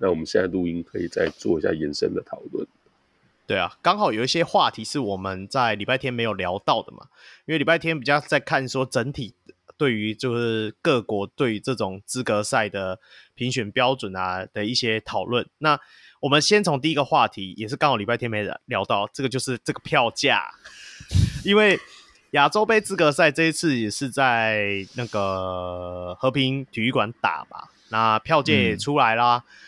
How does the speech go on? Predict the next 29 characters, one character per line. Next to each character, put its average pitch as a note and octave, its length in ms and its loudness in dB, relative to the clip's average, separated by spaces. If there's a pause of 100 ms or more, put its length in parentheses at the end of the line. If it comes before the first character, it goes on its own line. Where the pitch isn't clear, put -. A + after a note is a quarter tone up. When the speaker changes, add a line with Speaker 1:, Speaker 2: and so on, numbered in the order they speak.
(220)
Speaker 2:
那 E3 180 4
最 G#3+ 300 2
便 C#3 280 0
宜 C3+ 120 -4
的 A#2+ 400 4 (540)
二 F3 200 6
楼 G#2 260 2
是 B2+ 280 -4
五 A#2+ 140 -6
百 G2+ 180 0
块， - 260 -2 (440)
那 D#3+ 200 0
一 D3+ 140 4
楼 C#3 380 6
特 D#3 380 2
区， D3 500 -6
Speaker 1:
嗯。 - 100 -20
Speaker 2:
一 B3 120 2
楼 C#3+ 160 6
场 A#2+ 200 -6
边 C#3+ 180 2
席 A2+ 160 0
有 G2 100 2
六 C3+ 240 4
千、 B2+ 260 0
五 G2+ 140 -8
千、 A2 240 -4
四 G#2+ 240 -8
千， F#2+ 320 -8